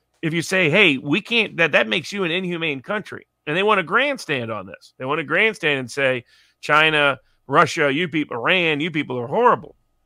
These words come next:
Well, the problem is the U S has the same principles. And so that, that's why they get caught with the,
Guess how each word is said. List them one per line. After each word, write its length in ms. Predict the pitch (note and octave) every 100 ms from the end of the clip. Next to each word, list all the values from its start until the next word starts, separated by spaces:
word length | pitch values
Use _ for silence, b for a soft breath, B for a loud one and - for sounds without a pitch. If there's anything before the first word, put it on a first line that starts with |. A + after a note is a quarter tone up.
| _
Well, 240 | - E3+ D#3
the 60 |
problem 340 | B2 A3+ G3+ B3+
is 140 | G#3
the 80 | E3+
U 140 | A3
S 120 | G3+
has 160 | G3+ F3+
the 80 | D3+
same 280 | - G3+ F3
principles. 540 | A#3+ A#3 B2 - _ _ _ _ _ _ _ _
And 600 | F3 F3 E3+ E3 E3 -
so 320 | - G#3 E3 D#3
that, 240 | F3+ C#3
that's 160 | F3+ F#3+
why 60 |
they 100 | F3+
get 180 | D#3+ D3
caught 440 | - B3 A#3+ B2 - _ -
with 200 | D3+ C#3+
the, 380 | D3 C#3+ C#3